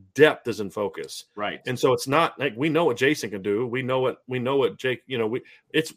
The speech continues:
Speaker 1: what about the rest of those guys?
Speaker 2: Exactly. Because
Speaker 1: Now
Speaker 2: they
Speaker 1: that Kurt Hinish is gone, right.
Speaker 2: And there it is, right. And, and so you, and again, you know what you get with, with Jason. And so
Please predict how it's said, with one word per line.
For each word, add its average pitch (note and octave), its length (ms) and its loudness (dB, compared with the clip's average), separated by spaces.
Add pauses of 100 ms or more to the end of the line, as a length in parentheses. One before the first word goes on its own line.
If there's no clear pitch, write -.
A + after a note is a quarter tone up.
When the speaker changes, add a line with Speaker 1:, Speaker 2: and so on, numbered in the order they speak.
(100)
Speaker 1:
what A#2+ 340 2
about F3 180 2
the A#2+ 80 0
rest C3 300 0
of - 20 -2
those G2 180 -2
guys? D2 400 -12
Speaker 2:
Exactly. F#2+ 640 -4
Because C3 220 2
Speaker 1:
Now C#3+ 60 6
Speaker 2:
they F#3 100 10
Speaker 1:
that D3+ 80 0
Kurt C#3 200 4
Hinish C#3 380 0
is G2+ 100 -6
gone, F2 380 -10
right. A2+ 220 -4
Speaker 2:
And C3 180 -2
there C3+ 160 6
it C3+ 80 6
is, A2+ 320 4
right. B2 320 4
And, A2+ 240 -6
and A#2+ 320 2 (140)
so - 160 -6
you, F3 340 -2
and C#3 140 -2
again, C3+ 260 4
you C3+ 80 -2
know C#3 220 4
what C#3 120 2
you B2+ 120 -4
get C3 260 -2
with, A#2+ 300 -2
with B2 200 -4
Jason. G#2+ 520 -4
And A#2 160 -10
so B2 420 0